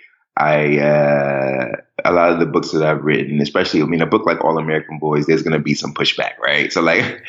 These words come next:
<laughs> like, when you write a book about police brutality and, and, and all the sort of intricacies of privilege in America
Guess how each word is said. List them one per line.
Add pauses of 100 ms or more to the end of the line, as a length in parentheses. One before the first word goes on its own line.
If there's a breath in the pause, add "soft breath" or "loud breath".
(120 loud breath)
<laughs>
like,
when
you
write
a
book
about
police
brutality
and,
and,
and
all
the
sort
of
intricacies
of (400 loud breath)
privilege
in
America